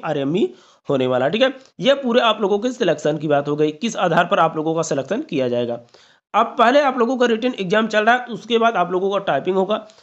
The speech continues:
तो टाइपिंग के लिए किन किन बच्चों को बुलाया जाएगा, कितना नंबर आप लोगों को चाहिए, तो यहाँ पर आप लोग देखेंगे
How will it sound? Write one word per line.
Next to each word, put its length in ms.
तो 40
टाइपिंग 500
के 140
लिए 240
किन 220
किन 240
बच्चों 300
को 120
बुलाया 240
जाएगा, 240
कितना 340
नंबर 240
आप 140
लोगों 180
को 60
चाहिए, 200
तो 120
यहाँ 140
पर 120
आप 140
लोग 140
देखेंगे 360